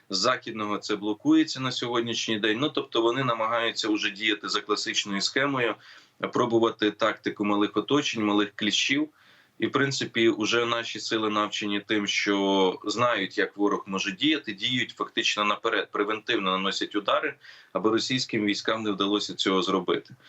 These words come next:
Ну і таким чином відкидаючи їх з певних позицій. Плюс наносяться удари по прикордонній смузі, де знаходиться ворог.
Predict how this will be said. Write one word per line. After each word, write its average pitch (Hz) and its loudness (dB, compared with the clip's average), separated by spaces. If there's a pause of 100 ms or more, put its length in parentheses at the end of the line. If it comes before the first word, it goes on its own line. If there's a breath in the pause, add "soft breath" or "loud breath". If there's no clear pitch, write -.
(200 loud breath)
Ну 117 0
і 160 0
таким 147 -2
чином 139 0
відкидаючи 117 0
їх 113 -2
з - -6
певних 104 -2
позицій. 95 -2
Плюс 147 0 (580 soft breath)
наносяться 123 -2
удари 120 0
по 110 -6
прикордонній 107 -2
смузі, 104 -2
де 87 2 (340 loud breath)
знаходиться 101 0
ворог. 143 2